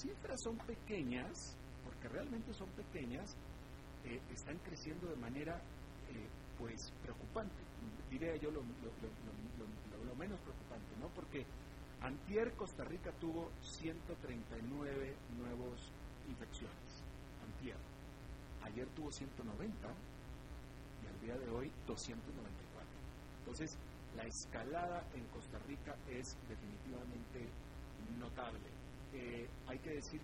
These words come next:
que desde el primero de junio este país comenzó la reapertura, Costa Rica, la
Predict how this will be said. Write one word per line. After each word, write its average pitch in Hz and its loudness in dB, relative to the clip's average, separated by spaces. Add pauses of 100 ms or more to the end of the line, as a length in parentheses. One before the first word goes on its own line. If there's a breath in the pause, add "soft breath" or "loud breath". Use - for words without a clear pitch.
que 170 0
desde 127 2
el 117 -2
primero 131 0
de 143 2 (160)
junio 175 0 (120)
este - -2
país 123 0
comenzó 117 -2
la 123 0
reapertura, 135 0 (160)
Costa 131 -2
Rica, 185 0 (420)
la 110 -2